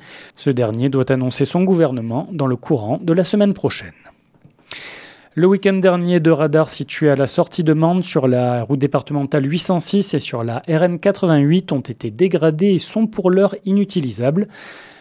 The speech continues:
Et dans un communiqué, Philippe Castanet, le préfet de la Lozère, tient à exprimer son indignation à la suite de ces dégradations, rappelant qu'ils jouent un rôle fondamental de dissuasion,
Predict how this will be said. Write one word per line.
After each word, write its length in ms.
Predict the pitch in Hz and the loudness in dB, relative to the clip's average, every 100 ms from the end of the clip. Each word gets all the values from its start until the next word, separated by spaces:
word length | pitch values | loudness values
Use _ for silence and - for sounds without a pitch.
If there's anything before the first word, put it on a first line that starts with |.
| _ 131 | _ -8
Et 40 | |
dans 240 | 131 120 | -6 -2
un 40 | 131 | -2
communiqué, 520 | 156 156 156 160 175 | 0 0 0 2 0
Philippe 340 | - 156 151 | 0 -4 -4
Castanet, 480 | - 196 - 175 180 | 0 0 0 -2 0
le 80 | 160 | 0
préfet 320 | 151 156 - | 0 -2 0
de 140 | 143 139 | 0 2
la 120 | 131 | 2
Lozère, 440 | 135 123 151 170 | 0 2 0 0
tient 280 | - 151 131 | -4 -2 0
à 60 | 143 | 0
exprimer 540 | - - - 160 175 | -2 -6 -2 0 0
son 260 | - 131 135 | -2 -4 -2
indignation 840 | 180 190 185 151 - - 190 214 | -2 -2 -2 -2 -4 -6 -4 -2
à 60 | |
la 80 | 131 | -2
suite 260 | - - 156 | -4 -6 -4
de 120 | 127 | -4
ces 160 | - 117 | -6 -2
dégradations, 800 | 160 160 165 131 - 156 202 208 | 0 2 0 0 -4 -6 -6 -6
rappelant 440 | 143 - 135 135 | -6 -4 -4 -4
qu'ils 180 | 135 127 | -6 -8
jouent 220 | 107 175 | -4 0
un 80 | 160 | 2
rôle 280 | 123 165 170 | 4 2 2
fondamental 840 | - 214 208 196 185 185 202 202 | -2 -2 2 2 0 0 2 2
de 80 | 127 | -2
dissuasion, 840 | 107 151 165 - 185 151 147 190 | -10 -8 -6 0 0 0 -2 -4